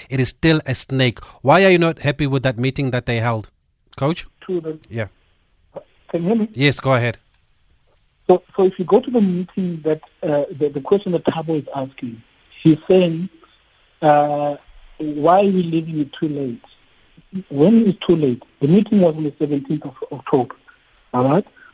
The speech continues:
Speaker 2: We, we, we are the twenty-second of October. Um, when the,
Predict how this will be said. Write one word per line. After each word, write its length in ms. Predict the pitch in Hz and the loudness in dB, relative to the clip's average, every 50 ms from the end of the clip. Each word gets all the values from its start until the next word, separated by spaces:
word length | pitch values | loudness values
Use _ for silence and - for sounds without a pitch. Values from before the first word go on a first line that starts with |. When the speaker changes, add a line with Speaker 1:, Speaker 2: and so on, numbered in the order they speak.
| _ _ _ _ _ _ _ _ | _ _ _ _ _ _ _ _
Speaker 2:
We, 180 | - 165 208 208 | 4 6 6 6
we, 240 | 170 302 165 185 185 - | 4 4 4 2 2 0
we 140 | 165 156 170 | -2 2 2
are 80 | 170 | 2
the 120 | 170 165 160 | 2 0 -10
twenty-second 680 | _ - - 185 170 165 _ - 190 - - 175 147 | _ -14 -12 -12 -12 -8 _ -8 -8 -6 -8 -10 -10
of 80 | 147 123 - | -12 -14 -14
October. 400 | - _ - - - - 214 _ _ _ _ _ _ _ _ _ _ _ _ _ _ - | -18 _ -18 -20 -20 -20 -20 _ _ _ _ _ _ _ _ _ _ _ _ _ _ 2
Um, 720 | 151 147 143 143 143 139 143 143 139 139 135 135 135 - - | 4 6 6 6 4 2 -2 -4 -4 -2 -4 -4 -6 -6 -8
when 320 | 170 139 165 185 202 208 | 0 2 2 2 4 2
the, 120 | 196 185 | -2 -2